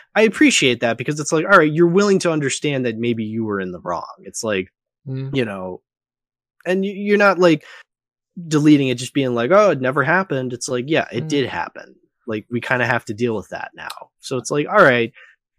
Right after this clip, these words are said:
Speaker 1: fair enough, you know?
Speaker 2: Yeah.
Speaker 1: And also fair enough because then I was able to watch it again and I got to see all those
Speaker 2: <laughs>
Speaker 1: dislikes. There's a lot of dislikes. <laughs>
Speaker 2: Yeah. Oh, yeah. Do you have, like, the, the thing where you could see the dislikes,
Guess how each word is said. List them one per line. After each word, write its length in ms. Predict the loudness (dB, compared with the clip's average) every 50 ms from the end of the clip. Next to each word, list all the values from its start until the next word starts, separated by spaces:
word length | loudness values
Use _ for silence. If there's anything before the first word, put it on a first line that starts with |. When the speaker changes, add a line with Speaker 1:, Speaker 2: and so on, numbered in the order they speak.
| _ _ _ _
Speaker 1:
fair 340 | 0 4 6 6 6 6 6
enough, 560 | 4 2 -2 -4 -6 -8 -12 -18 _ _ _ _ _ _ _
you 120 | -4 -2
know? 400 | -2 -2 -2 -2 -4 -6 -8 -12 -16 _
Speaker 2:
Yeah. 60 | -8 -8
Speaker 1:
And 160 | -8 -8 -8 _ -6
also 260 | -4 -4 -2 -4 -4
fair 160 | -4 -4 -4
enough 180 | -4 -4 -6 -8 -8
because 220 | -6 -6 -4 -4
then 140 | -2 -2 -2
I 60 | -2
was 140 | -4 -2 -2
able 160 | -4 -4 -4 -6
to 60 | -6
watch 300 | -4 -4 -4 -4 -4 -4
it 60 | -6 -8
again 180 | -8 -8 -8
and 80 | -8 -6
I 60 | -6
got 140 | -4 -2 -2
to 120 | -2 -2
see 180 | -2 -2 -2 -2
all 120 | -2 -2 -4
those 160 | -4 -6 -6
Speaker 2:
<laughs> 140 | -4 -2 -2
Speaker 1:
dislikes. 420 | -2 -2 -4 -8 -10 -12 -6 0
There's 240 | 4 6 6 6 6
a 60 | 4
lot 540 | 0 0 0 0 2 4 4 4 4 2 2
of 120 | 0 0 0
dislikes. 1120 | 0 0 0 -2 -2 -4 -4 -4 -4 -4 -4 -4 -4 -4 -4 -4 -2 0 0 0 0 0 -4 -8
<laughs> 40 | -14
Speaker 2:
Yeah. 160 | -12 -14 -14 -16 _ _ -2
Oh, 160 | 2 2 4
yeah. 180 | 4 4 4 4
Do 120 | 4 4
you 60 | 2 4
have, 140 | 4 2 2
like, 240 | 2 2 2 2
the, 300 | 2 4 6 6 6 4 2
the 120 | -2 -4
thing 300 | -2 0 2 2 2 2
where 140 | 2 2 2
you 100 | 0 0
could 160 | -2 -4 -6
see 180 | -4 -2 -2 -2
the 120 | -2 -2
dislikes, 840 | -2 -2 -2 -2 -2 -2 -2 -2 -2 -4 -6 -10 -14 -14 -16 -16